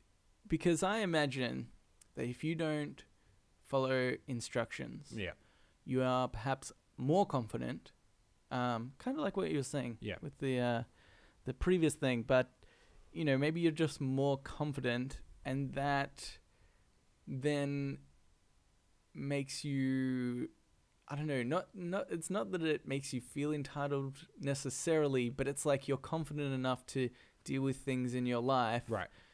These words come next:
Speaker 1: So you don't feel that way. Like, I don't know. It, it would be hu-, it would be interesting to see exactly how they did this test as such,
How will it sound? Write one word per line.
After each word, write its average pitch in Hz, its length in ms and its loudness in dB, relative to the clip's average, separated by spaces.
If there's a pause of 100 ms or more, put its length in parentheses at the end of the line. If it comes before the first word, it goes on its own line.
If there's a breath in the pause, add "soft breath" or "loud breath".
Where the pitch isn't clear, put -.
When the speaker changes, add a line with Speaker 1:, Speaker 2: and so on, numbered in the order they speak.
(240 soft breath)
Speaker 1:
So 120 300 0
you 120 580 2
don't 127 160 0
feel 127 500 2 (260)
that 117 200 0
way. 113 200 -2
Like, 175 280 6
I 185 80 8
don't 190 120 2
know. 143 100 8
It, 156 320 4
it 202 120 4
would 208 140 2
be 208 140 4
hu-, 202 200 2
it 180 60 4
would 180 100 8
be 208 140 4
interesting 233 340 2
to 180 60 0
see 170 160 2
exactly 131 500 4
how 120 220 4
they 117 140 4
did 120 200 -2
this 113 180 -4
test - 540 2
as 120 180 -2
such, - 440 -2